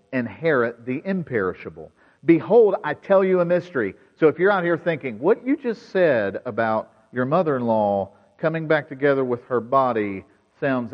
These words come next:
a little peculiar." If that's what you're thinking,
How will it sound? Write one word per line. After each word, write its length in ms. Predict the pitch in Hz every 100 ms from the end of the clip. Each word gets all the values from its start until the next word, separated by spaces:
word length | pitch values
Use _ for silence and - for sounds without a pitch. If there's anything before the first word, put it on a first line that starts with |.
| -
a 40 |
little 460 | 110 113 175 - 208
peculiar." 1040 | - 165 - 190 180 135 101 87 80 69 - - _ _ _ _ _ _ _ _ _ _ _ _
If 140 | 110 -
that's 200 | 180 208
what 180 | 240 240
you're 120 | 233
thinking, 600 | 247 262 220 165 147